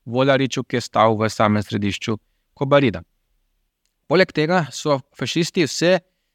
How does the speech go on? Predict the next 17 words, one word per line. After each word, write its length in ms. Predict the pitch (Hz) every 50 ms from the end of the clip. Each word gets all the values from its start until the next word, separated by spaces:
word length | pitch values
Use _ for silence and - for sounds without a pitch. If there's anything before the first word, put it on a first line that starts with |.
| _ _ _
Julijske 580 | - 143 156 165 156 - - - 165 143 127 113 - - _
krajine 400 | - 135 127 123 139 165 175 175
in 80 | 160 139
sosednjih 640 | - 127 117 - - 151 151 170 185 170 - - _ _ _ _ _ _ _ _ _ _ _ _ _ _
krajev 400 | - 175 160 147 165 185 180 160
poškodbo 460 | - 143 - - - 170 170 165 175
spomenika 540 | 165 - - 156 143 135 143 165 - - 165
nemudoma 480 | 139 131 131 147 170 165 185 180 170 160
izkoristili 640 | 147 - - - 135 139 156 156 - - 165 160 139
za 140 | 120 127 117
prikaz 420 | - - 117 - - 131 135 131
svoje 280 | - - 123 127 127 123
moči 380 | 117 110 104 - - 151 160
in 220 | 151 123 127 131 127
obračun 480 | 131 123 135 127 120 - 120 113 113
s 120 | 104 - 113
Slovenci. 560 | - - 135 123 139 147 147 135 - 104